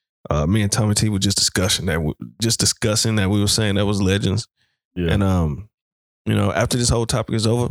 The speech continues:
Speaker 1: man, feel free to jump in on the official, uh, YouTube and, not YouTube, official Facebook and
Speaker 2: Yeah.
Speaker 1: Instagram page.
Speaker 2: Yeah,
Speaker 1: Um,
Speaker 2: definitely.
Speaker 1: yeah.
Speaker 2: Um,
Speaker 1: So what do you think, man? What's, what's your criteria for,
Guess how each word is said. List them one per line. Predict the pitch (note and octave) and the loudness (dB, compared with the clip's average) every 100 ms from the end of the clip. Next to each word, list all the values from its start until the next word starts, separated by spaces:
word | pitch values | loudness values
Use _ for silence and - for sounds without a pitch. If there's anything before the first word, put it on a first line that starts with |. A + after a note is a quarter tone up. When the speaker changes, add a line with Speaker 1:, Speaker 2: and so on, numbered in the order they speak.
| - | -2
Speaker 1:
man, | G#2+ | -2
feel | G#2 A#2+ | 0 -2
free | C3+ | -2
to | C3+ | -2
jump | A2 A2+ A#2+ | -2 -2 0
in | A#2 A#2+ | 0 0
on | A2+ | 0
the | G#2+ G2+ - | 2 0 0
official, | G#2+ A#2 A2+ B2+ | 0 0 0 0
uh, | F#2+ G2+ D2 C2 _ _ _ _ - | 0 0 0 -4 _ _ _ _ -4
YouTube | G#2+ G#2+ A2 A2 A2 | -2 0 0 2 0
and, | G#2+ - - | -2 -4 -2
not | G#2 D#2+ | 0 2
YouTube, | F#2+ G2+ G2+ - | 0 0 -2 0
official | - G#2+ - | 0 0 0
Facebook | G2 G2 G2 C3 B2+ _ _ | 0 -2 0 -2 -4 _ _
and | D3 G#2+ | -2 0
Speaker 2:
Yeah. | |
Speaker 1:
Instagram | A2+ - G#2 F#2 | 0 0 0 2
page. | F#2+ F2+ C#2+ - | 0 0 -4 -8
Speaker 2:
Yeah, | D#2+ D#2+ C#2+ - - | -4 -2 -2 -4 -2
Speaker 1:
Um, | F#2+ | 2
Speaker 2:
definitely. | E2+ C#2+ F#2+ - _ _ _ _ _ _ _ _ _ - | 2 2 -2 -8 _ _ _ _ _ _ _ _ _ -2
Speaker 1:
yeah. | G#2+ C3 - _ _ _ | 0 0 -4 _ _ _
Speaker 2:
Um, | G2 A2+ G#2 F#2+ | -2 0 2 2
Speaker 1:
So | F2 | 2
what | G#2+ | 2
do | F3+ | 2
you | G#3+ | 0
think, | - C3+ G2+ | 0 0 2
man? | A2+ A#2 C3+ | 2 2 2
What's, | C#3+ E3+ | 0 -2
what's | - E3 | -2 -2
your | - | -2
criteria | D#3+ C#3+ C3+ - B2+ A#2 | -2 0 0 0 0 0
for, | A#2 G#2+ G2+ F#2+ | 0 0 2 0